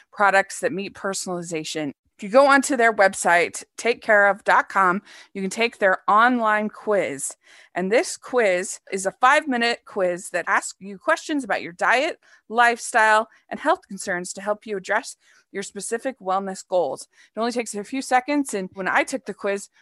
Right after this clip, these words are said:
we were able to narrow it down to my sleep needs being my highest point of concern. And we were able to get the vitamin plan that I needed for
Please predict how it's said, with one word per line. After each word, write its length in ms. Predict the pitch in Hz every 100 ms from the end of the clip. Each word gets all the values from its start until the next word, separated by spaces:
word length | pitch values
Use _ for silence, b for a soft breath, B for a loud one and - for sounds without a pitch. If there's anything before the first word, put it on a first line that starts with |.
| _
we 100 | 202
were 80 | 208
able 160 | 208
to 160 | 208 208
narrow 300 | 196 220 233
it 80 | 214
down 320 | 202 196 196
to 560 | - 208 185 185 170 -
my 220 | 165 160 160
sleep 420 | - 247 285 -
needs 360 | 240 247 233
being 220 | - 190 175
my 160 | 156
highest 640 | 160 233 247 254 254 - -
point 260 | - 240 247
of 140 | -
concern. 480 | 208 196 294 285 269
And 120 | 196
we 100 | 202
were 120 | 180 190
able 180 | 185 -
to 240 | - 185 170
get 200 | 226 214 -
the 100 | 196
vitamin 420 | 185 196 190 190
plan 400 | - 180 175 175 - b b
that 80 | -
I 120 | 202
needed 360 | 208 180 175 170
for 440 | - 175 170 170